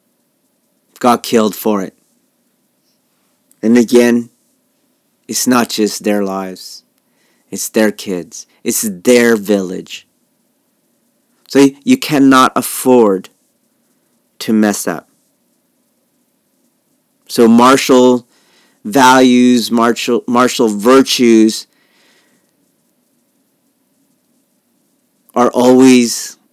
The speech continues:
upheld in the tactical community, whether it be military or law enforcement. But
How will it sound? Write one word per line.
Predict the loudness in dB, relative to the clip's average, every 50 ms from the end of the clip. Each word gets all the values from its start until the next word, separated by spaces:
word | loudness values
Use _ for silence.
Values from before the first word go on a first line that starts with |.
| _
upheld | -4 -4 -4 -4 -6 -14 -12 -6 -4 -2 -2 -2 -2 -4 -8 -12 -12 -8
in | -6 -6 -6 -6 -8 -10 -12 _ _ _ _ _ _ _ _ _ _ _ _ _ _ _ _ _ -10
the | -10 -10
tactical | -8 -6 -6 -6 -6 -8 -10 -10 -10 -10 -10
community, | -8 -8 -8 -6 -8 -8 -10 -12 -14 -16 -18 -18 -20 -16 -12
whether | -8 -6 -4 -4 -4
it | -4 -4
be | -6 -6
military | -2 -2 0 0 0 -2 -2 -4 -4 -4 -2 -2 -4
or | -4 -4 -6
law | -6 -6 -8 -8
enforcement. | -10 -10 -12 -16 -16 -16 -18 -20 -20 -20 -20 -20 _ -20 -20 -20 -20 -20 _ _
But | _ -8 -6 -4 -4 -6 -6 -12 -20